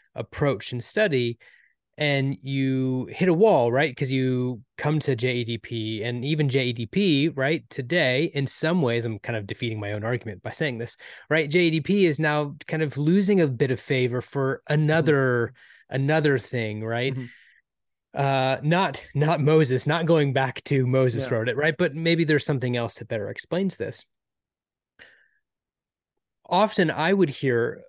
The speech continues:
Speaker 1: someone, you know, bringing up a question, "Hey, this doesn't seem to work with this,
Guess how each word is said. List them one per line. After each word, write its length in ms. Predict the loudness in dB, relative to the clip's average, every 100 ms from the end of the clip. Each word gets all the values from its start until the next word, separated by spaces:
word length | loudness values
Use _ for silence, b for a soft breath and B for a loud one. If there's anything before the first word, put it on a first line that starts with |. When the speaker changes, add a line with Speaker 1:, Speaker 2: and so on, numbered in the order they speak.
| _ _ _
Speaker 1:
someone, 520 | -4 -2 0 -2 -4 -4
you 120 | -2
know, 160 | -2
bringing 340 | 0 2 4 2
up 100 | 0
a 60 |
question, 420 | -4 -4 -4 -6 -10
"Hey, 320 | -4 0 2
this 440 | 0 0 0 0
doesn't 320 | -2 0 -2
seem 400 | -4 -4 -2 -2
to 120 | -4 -4
work 300 | -4 -4 -6
with 240 | -12 -12
this, 460 | -14 -12 -14 -14